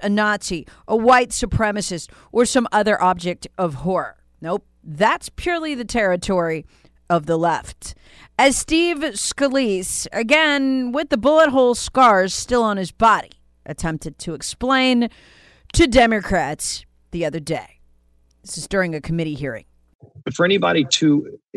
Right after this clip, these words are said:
Speaker 2: just try to suggest that discourse started getting out of control on January sixth would be disingenuous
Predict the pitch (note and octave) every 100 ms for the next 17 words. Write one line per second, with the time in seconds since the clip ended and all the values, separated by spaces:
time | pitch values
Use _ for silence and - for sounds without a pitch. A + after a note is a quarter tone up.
0 | B2 - - C3+ - - C3+ B2 - B2+
1 | G2+ C#3 D3 - - B2+ A#2+ A2 - -
2 | - - E3 - - C#3+ - C#3+ C3 A#2+
3 | A#2+ B2 A2+ G2 A2 C3+ A#2+ A2+ G#2+ A2+
4 | A2 G#2 - D#3+ C#3 - - _ _ _
5 | - C3 B2 A2+ C3+ - G#2+ A#2+ C3+ B2+
6 | A2+ A2